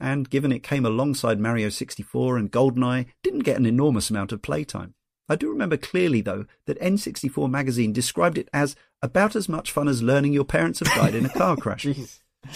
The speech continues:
Speaker 1: I guess that kind of thing was pretty mild in the late nineties. I feel like the games very slowly increased in quality throughout the, uh, through the early two thousands, and fifa took over pes as the go-to multiplayer game with non-gaming but football-loving friends around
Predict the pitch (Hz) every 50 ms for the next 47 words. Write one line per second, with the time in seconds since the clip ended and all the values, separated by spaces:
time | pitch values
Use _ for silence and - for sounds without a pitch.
0 | - - 127 - 175 170 - - 190 - - - 160 151 151 147 139 - - 143
1 | 143 143 143 139 - - 165 156 156 160 180 190 175 123 104 107 95 95 95 95
2 | 95 - 110 104 104 101 101 - 123 135 - _ _ _ _ _ _ _ _ _
3 | _ _ _ _ _ - - - - - _ _ - - - 202 202 180 170 151
4 | - - 131 - 139 135 135 139 143 135 - _ _ 123 147 165 180 175 147 -
5 | - - 143 143 135 131 131 131 135 131 - 127 120 - - 120 113 - - 123
6 | 120 113 - - 104 - - - 117 113 110 - - 113 107 110 113 110 - -
7 | - 135 131 117 120 117 117 117 113 107 - - 113 101 - 120 120 123 117 120
8 | 123 120 107 107 101 95 - - 143 139 - 123 - - - - - - - 156
9 | 180 185 196 196 - - - 190 143 101 104 - - - 113 107 - - 117 110
10 | 104 - 123 127 127 - - 123 117 117 120 123 - - 117 - 113 110 110 104
11 | - 110 110 110 107 107 104 - - 117 123 139 147 156 143 123 107 98 92 95
12 | 101 98 104 _ 117 110 - - - - - - 120 101 92 92 95 104 101 95
13 | - - - 170 143 110 95 90 117 113 117 117 113 113